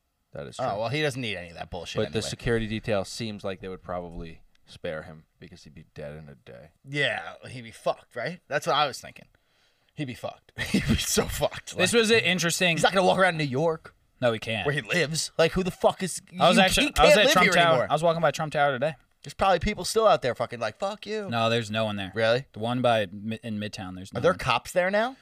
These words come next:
Speaker 3: Yeah, it's
Speaker 2: Still
Speaker 3: it's
Speaker 2: cops?
Speaker 3: Dude, there's, uh, it's like
Speaker 2: 'Cause there's mad, there's, like, military
Speaker 3: it's like a
Speaker 2: over there.
Speaker 3: fort.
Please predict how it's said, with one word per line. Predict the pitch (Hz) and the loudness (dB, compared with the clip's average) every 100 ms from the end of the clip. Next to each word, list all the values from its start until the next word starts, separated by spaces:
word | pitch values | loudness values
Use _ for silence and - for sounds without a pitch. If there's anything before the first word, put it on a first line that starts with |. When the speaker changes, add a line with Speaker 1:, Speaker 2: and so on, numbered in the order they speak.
| _ | _
Speaker 3:
Yeah, | 131 120 | -4 -4
it's | 95 - | -4 -8
Speaker 2:
Still | - 139 131 | -6 0 0
Speaker 3:
it's | |
Speaker 2:
cops? | 127 117 - 117 | 2 0 -2 -4
Speaker 3:
Dude, | 139 120 | -2 0
there's, | 117 113 120 | 0 -2 0
uh, | 113 107 104 98 - | 2 2 0 -4 -10
it's | 110 - | -14 -6
like | 117 98 | -6 -6
Speaker 2:
'Cause | - 113 | -8 -6
there's | 135 90 | -6 -4
mad, | 98 123 107 - | 0 0 0 -4
there's, | 127 | -6
like, | 127 120 | -4 -2
military | 139 127 - | 0 0 -2
Speaker 3:
it's | |
like | 151 | -2
a | 120 | -2
Speaker 2:
over | |
there. | - | -2
Speaker 3:
fort. | 147 147 - | 2 0 0